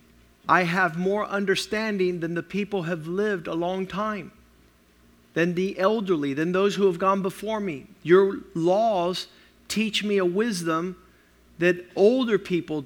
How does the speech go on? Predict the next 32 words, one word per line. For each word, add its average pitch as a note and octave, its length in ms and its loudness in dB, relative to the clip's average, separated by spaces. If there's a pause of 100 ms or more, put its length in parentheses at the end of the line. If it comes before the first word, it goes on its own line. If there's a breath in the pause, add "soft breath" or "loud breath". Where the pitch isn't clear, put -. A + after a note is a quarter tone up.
don't E3 200 0
even D#3 240 -2
know C3+ 200 -2
because D#3+ 440 -2
I F#3 80 0
keep A3 360 -6
your A3 140 2
precepts, G#3+ 640 -2
I D#3+ 80 0
keep G#3+ 300 -4
your G#3+ 120 4
principles." G3 840 -4 (440 soft breath)
And E3+ 220 0
what G3 100 4
does F#3+ 200 0
that G3+ 120 2
allow F#3+ 340 6
me A3 140 0
to G#3+ 80 0
do? A3+ 280 -2
Verse F#3+ 280 -2
one G3+ 160 -2
oh G3 60 0
one, G#3+ 400 -2 (1080 soft breath)
"It F#3 180 2
restrains G#3+ 720 2
my G#3 200 2
feet A#3 440 -2
from F#3+ 340 -2
every A3+ 560 -2
evil G#3+ 460 0
way." G#3+ 500 -4